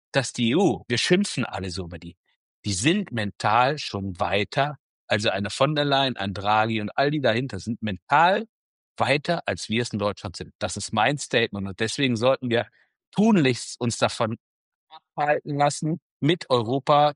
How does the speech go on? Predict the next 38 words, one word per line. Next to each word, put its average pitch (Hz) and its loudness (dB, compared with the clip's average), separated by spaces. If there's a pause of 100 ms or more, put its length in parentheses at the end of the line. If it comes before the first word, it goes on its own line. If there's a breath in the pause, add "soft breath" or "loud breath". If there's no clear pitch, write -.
(100)
uns 127 -2
zu - -8
verbinden 131 -2
und 120 -4
immer 127 2
nach 113 2
Deutschland 110 -2
nur 101 -6
zu - -12
schielen. 90 -14 (220)
Ne, 127 -6
das 110 -4
ist 110 -6
jetzt 110 -4
sehr, 135 4 (300)
sehr 143 2
politisch, 202 2
aber 147 6
wir 139 2
sind 170 0
ja 156 6
gerade 147 6
in 139 0
zwei 135 4
politischen 131 -4
Wochen, 175 2
die 147 -4
wir 143 -2
noch 139 0
haben 135 4
und 110 -4
bringt 147 0
aber 120 2
unsere 127 0
Themen 117 -2
hier 110 -2
auch 110 -6
zusammen. 95 -8